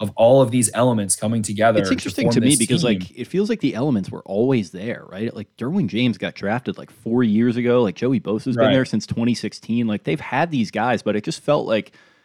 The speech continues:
Speaker 2: Phillip Rivers, as good as he was, he just kinda felt like a man out of time in a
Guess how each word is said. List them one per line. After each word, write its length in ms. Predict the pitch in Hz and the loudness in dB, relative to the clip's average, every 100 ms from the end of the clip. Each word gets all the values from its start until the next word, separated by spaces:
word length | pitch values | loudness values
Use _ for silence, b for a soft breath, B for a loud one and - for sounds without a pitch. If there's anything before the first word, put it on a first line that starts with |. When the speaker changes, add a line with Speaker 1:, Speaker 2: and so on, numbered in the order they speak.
| b b _ | b b _
Speaker 2:
Phillip 300 | 165 190 135 | 2 2 4
Rivers, 380 | 139 175 165 | 4 4 2
as 120 | 131 - | 0 0
good 140 | 147 | 0
as 80 | 156 | 0
he 80 | 120 | 0
was, 280 | 113 131 | 0 0
he 80 | 127 | -2
just 180 | 120 135 | -6 -6
kinda 140 | 160 | -6
felt 200 | 135 131 | -2 -2
like 140 | 107 117 | -2 -2
a 40 | |
man 280 | 110 104 107 | 0 2 0
out 120 | 104 | -2
of 100 | 95 | -4
time 460 | - 98 104 101 104 | -10 -10 -8 -8 -8
in 100 | 107 | -10
a 200 | 98 95 | -8 -10